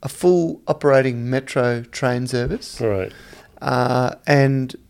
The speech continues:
Speaker 1: because of the way that place works, they've had to build roads and, um, you know, different freeways to alleviate traffic and so forth, without ruining the existing roads.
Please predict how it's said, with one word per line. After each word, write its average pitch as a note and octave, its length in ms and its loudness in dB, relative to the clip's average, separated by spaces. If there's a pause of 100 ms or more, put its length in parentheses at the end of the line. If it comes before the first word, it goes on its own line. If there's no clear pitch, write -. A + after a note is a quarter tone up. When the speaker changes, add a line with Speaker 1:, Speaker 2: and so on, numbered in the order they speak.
Speaker 1:
because D3 360 -2
of C#3+ 140 -2
the C#3 80 2
way B2+ 300 2
that B2 300 -2
place B2 320 -4
works, C3+ 400 -2
they've C#3 160 -2
had B2+ 140 -6
to B2+ 40 -12
build B2+ 400 -2 (360)
roads C3 540 2
and, A#2+ 360 -8 (460)
um, B2 420 -4
you C#3 100 -6
know, B2 60 -4
different B2+ 360 -10
freeways B2+ 580 0
to - 100 -8
alleviate A#2+ 520 -2
traffic - 400 -6
and B2+ 140 -10
so A#2+ 180 -6
forth, E3+ 360 -10 (1500)
without G#3 680 2 (220)
ruining E3 720 2
the D3+ 140 2
existing C#3 640 0
roads. B2+ 640 -2